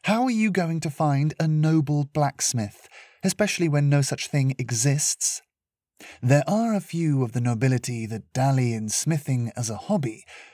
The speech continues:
mostly jewellery, but occasionally weapons.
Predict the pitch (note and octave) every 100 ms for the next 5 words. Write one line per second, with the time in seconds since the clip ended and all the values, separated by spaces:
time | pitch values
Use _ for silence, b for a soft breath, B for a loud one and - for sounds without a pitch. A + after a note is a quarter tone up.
0 | B B - C#3 C3 B2+ A#2+ G#2 D#3 F3
1 | A#2 A2 D3 b b F#3+ F#3+ - F#3+ G#3+
2 | D#3+ A#2+ A#2 A2+ C3+ C#3+ A2+ G2+ G2+ G#2